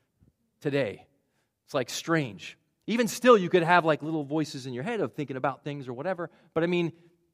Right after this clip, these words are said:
usually it's like, "Well, I gotta turn something on." Phone, whatever, get the headphones in, right? The earbuds. Like, we gotta get something sound. That's a norm for,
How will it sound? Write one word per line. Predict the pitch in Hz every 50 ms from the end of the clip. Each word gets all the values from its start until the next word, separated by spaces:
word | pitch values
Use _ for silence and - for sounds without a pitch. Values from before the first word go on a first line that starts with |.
| _ _ _ _ _ _ _ _ _ _ _ _ _ _ _ _ _ _ _ _ _ _ _ _ _
usually | - 156 233 277 294 240 170 196 196 185
it's | 170 175
like, | 180 156
"Well, | 147 147
I | 190
gotta | 220 208
turn | 156 - - 175 175 170 -
something | - - - - - 180 160 143 - 143 135 131
on." | 127 117 101 90 92 98 _ _
Phone, | - 156 160 160 160 156 131
whatever, | 117 135 151 156 147 147 139
get | 147
the | -
headphones | 107 135 160 143 - 160 151 147 139 120
in, | 143 143 139 135
right? | 135 143 147 143 -
The | 98 123
earbuds. | 143 147 131 120 143 147 143 139 - -
Like, | 131 127 - _ -
we | 127
gotta | 151 175 151
get | 135 147 135 -
something | - - 170 165 - - 143 131 117
sound. | - - 160 147 143 120 98 104
That's | 117 139 - - - - _ _ _ _ _ _ _ _ _ _ -
a | 123
norm | 127 135 151 156 151 143 135
for, | 120 - 135 127